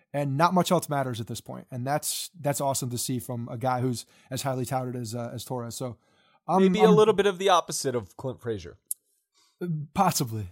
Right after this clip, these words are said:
Speaker 1: yeah. I don't know. He's
Speaker 2: Not
Speaker 1: got a new
Speaker 2: that
Speaker 1: girl.
Speaker 2: Clint Frazier's not gonna be a great baseball player, but we see that Cl-, that Clint is definitely concerned with some of the other stuff going on, um, surrounding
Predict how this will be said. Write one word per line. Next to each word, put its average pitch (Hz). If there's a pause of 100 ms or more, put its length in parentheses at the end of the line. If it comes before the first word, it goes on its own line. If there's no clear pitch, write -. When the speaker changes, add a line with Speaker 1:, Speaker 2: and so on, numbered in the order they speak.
Speaker 1:
yeah. 131 (400)
I 170
don't 220
know. 202
He's 160
Speaker 2:
Not 151
Speaker 1:
got 147
a -
new 196
Speaker 2:
that 175
Speaker 1:
girl. 180
Speaker 2:
Clint 135
Frazier's 170
not 147
gonna 156
be 156
a 156
great 143
baseball 120
player, 117
but 117 (380)
we 135
see 175
that 151
Cl-, 143
that 131
Clint 135
is 120
definitely 117
concerned 113
with 104 (280)
some 135
of 123
the 131
other 110
stuff 101
going 104
on, 92 (380)
um, 101
surrounding 113